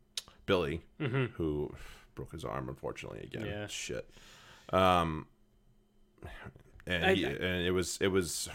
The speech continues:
Speaker 1: there's a problem with being six eight sometimes.
Speaker 2: Yeah, there
Speaker 1: <laughs> And,
Speaker 2: is.
Speaker 1: and he found out the hard way, unfortunately. Yeah, wa-, was it egregious? No, but again, we've talked about it before. They're being really tight about
Speaker 2: Yeah,
Speaker 1: this shit.
Speaker 2: no, that, that was
Speaker 1: That's just how it goes.
Speaker 2: absolutely
Speaker 1: Sucks, but it's just how it is.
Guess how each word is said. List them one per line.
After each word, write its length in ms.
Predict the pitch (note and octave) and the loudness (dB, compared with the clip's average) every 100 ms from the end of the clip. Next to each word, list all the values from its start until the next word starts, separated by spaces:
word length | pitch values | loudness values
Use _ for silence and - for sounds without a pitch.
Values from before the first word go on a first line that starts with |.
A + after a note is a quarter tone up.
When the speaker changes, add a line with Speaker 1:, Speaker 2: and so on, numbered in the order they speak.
| - - - - - - - | -12 -16 -18 -18 -18 -18 -4
Speaker 1:
there's 240 | F2+ G#2+ | 2 2
a 40 | A2+ | 6
problem 380 | B2 B2 C3+ C#3 | 8 10 10 8
with 120 | C3+ | 8
being 220 | B2 C3 | 8 8
six 260 | B2+ A#2+ G#2+ | 8 6 6
eight 180 | D#2 | 4
sometimes. 440 | - F2 - - - | 2 -2 4 8 12
Speaker 2:
Yeah, 180 | G3 E3 | 12 12
there 180 | F3+ | 12
Speaker 1:
<laughs> 0 | |
And, 120 | D3 G2+ | 12 8
Speaker 2:
is. 120 | - - - | 2 0 8
Speaker 1:
and 220 | A2 G2 | 8 8
he 100 | G#2+ | 6
found 280 | G#2+ A2 G#2 | 8 8 10
out 120 | G#2 | 8
the 80 | F#2 | 8
hard 240 | F#2 E2+ D2+ | 6 6 4
way, 140 | D#2 | 0
unfortunately. 800 | D2+ E2 F2 D#2+ E2 D2 D#2 D#2+ - - - | 0 0 0 0 -2 -4 -4 -4 -10 -20 -2
Yeah, 80 | F2+ | 6
wa-, 200 | G2 F#2 | 6 8
was 180 | F#2+ F#2 | 6 4
it 80 | F2+ | 4
egregious? 540 | F#2+ D#3 D#3+ D3 - | 8 10 10 6 4
No, 240 | G#2+ G#2+ G2 | 10 10 10
but 220 | F#2 E2+ C2 | 8 6 4
again, 300 | F#2+ F2+ D#2+ | 2 4 2
we've 160 | F2+ F#2 | 2 2
talked 220 | G#2 - | 2 4
about 160 | F2+ D#2 | 2 2
it 40 | |
before. 280 | C#2+ E2 C#2 | 0 -2 0
They're 120 | F2+ | 0
being 240 | D2 E2 D2 | -2 -4 -6
really 320 | D#2 F#2+ F2+ | -4 -2 -2
tight 320 | - F#2 E2 | -2 0 0
about 200 | C#2 D2+ G3 | 0 2 8
Speaker 2:
Yeah, 120 | E3 | 8
Speaker 1:
this 80 | G#2 | 8
shit. 140 | - | 6
Speaker 2:
no, 140 | E3+ | 6
that, 300 | C3+ C#3+ - | 8 4 4
that 140 | E3 F3+ | 4 6
was 120 | F#3 | 6
Speaker 1:
That's 120 | F2+ | 4
just 160 | F#2 F2 | 4 0
how 120 | E2+ | 0
it 80 | E2+ | 0
goes. 320 | D2+ D2 - | -2 -2 4
Speaker 2:
absolutely 460 | E3 D#3+ E3 D3+ C#3+ | 4 4 2 4 6
Speaker 1:
Sucks, 320 | B2+ - - | 6 6 0
but 340 | F2 F2 E2 - | 2 2 4 2
it's 200 | D#2+ E2+ | -2 -2
just 160 | - | 0
how 120 | E2+ | 4
it 60 | D#2+ | 4
is. 200 | - - | 2 -4